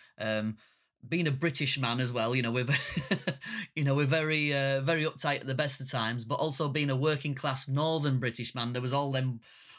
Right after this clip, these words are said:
all those things as well that, that, that, that, uh, that kind of, um, kind of hold you in, really.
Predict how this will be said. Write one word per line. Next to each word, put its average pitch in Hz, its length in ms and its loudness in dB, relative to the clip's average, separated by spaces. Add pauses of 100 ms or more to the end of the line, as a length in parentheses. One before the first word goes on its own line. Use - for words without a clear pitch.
all 139 160 0
those 135 280 2
things 139 240 0
as 131 100 0
well 139 200 2
that, 127 180 -4
that, - 200 -4
that, - 280 -10
that, 123 200 -8 (300)
uh, 120 320 -2
that - 320 -8
kind 127 180 -4
of, 117 260 -6
um, 113 540 -2 (760)
kind 127 160 -4
of 113 80 -4
hold 135 240 0
you 120 120 -2
in, 151 200 2
really. 104 480 -4